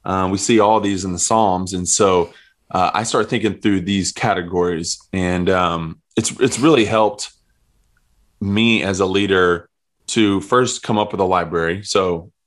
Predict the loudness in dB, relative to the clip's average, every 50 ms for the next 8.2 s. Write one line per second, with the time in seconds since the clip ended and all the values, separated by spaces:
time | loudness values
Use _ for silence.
0 | _ _ _ _ -2 -2 -2 -2 -6 -6 -4 -4 -2 0 0 0 0 -2 -6 -4
1 | -2 -2 -2 -2 -4 -6 -8 -10 -4 -2 -2 -2 -2 -2 -4 -8 -4 -4 -2 0
2 | 0 -2 -2 -2 -4 -4 -4 -2 -4 -4 -4 -4 -4 -4 -4 -4 -4 -4 -4 -6
3 | -6 -4 -2 -2 0 0 0 0 0 0 0 0 0 0 -2 0 0 0 0 0
4 | -2 -4 -4 -4 -2 0 0 0 0 -2 -6 -12 _ _ _ _ _ _ -2 2
5 | 4 4 4 2 0 -2 -2 -2 -2 -4 -6 -6 -4 0 2 2 2 2 0 -2
6 | -10 _ _ _ _ _ _ _ _ _ _ -8 -4 -2 0 0 0 0 0 0
7 | -2 0 0 -2 0 0 0 0 2 0 0 0 0 0 0 2 0 0 0 -2
8 | -4 -6 -10